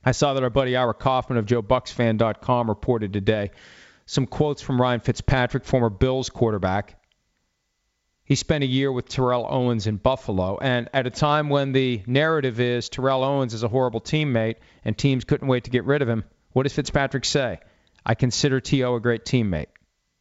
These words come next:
Fitzpatrick also thinks that Owens is eventually gonna show up in Canton. I don't. And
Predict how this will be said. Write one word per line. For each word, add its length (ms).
Fitzpatrick 480
also 300
thinks 360
that 140
Owens 280
is 80
eventually 340
gonna 140
show 260
up 120
in 100
Canton. 460
I 140
don't. 360
And 220